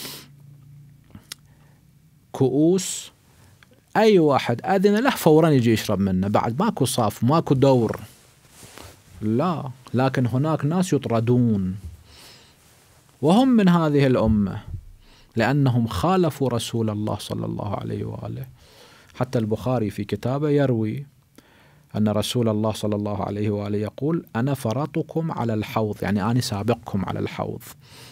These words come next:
لأنه هو مسؤول عن الحوض. "أنا فرطكم على الحوض".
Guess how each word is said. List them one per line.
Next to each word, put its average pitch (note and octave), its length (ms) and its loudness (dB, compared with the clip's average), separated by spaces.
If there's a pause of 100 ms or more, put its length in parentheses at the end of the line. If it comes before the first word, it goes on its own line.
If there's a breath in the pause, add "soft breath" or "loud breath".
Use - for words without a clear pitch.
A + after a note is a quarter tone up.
(180 loud breath)
لأنه F#2+ 160 -2
هو A#2 140 2
مسؤول C#3 360 2
عن D3 160 -2
الحوض. B2 380 -4 (600 loud breath)
"أنا C3 220 0
فرطكم C3+ 720 -4
على A2 180 -6
الحوض". G#2 420 -6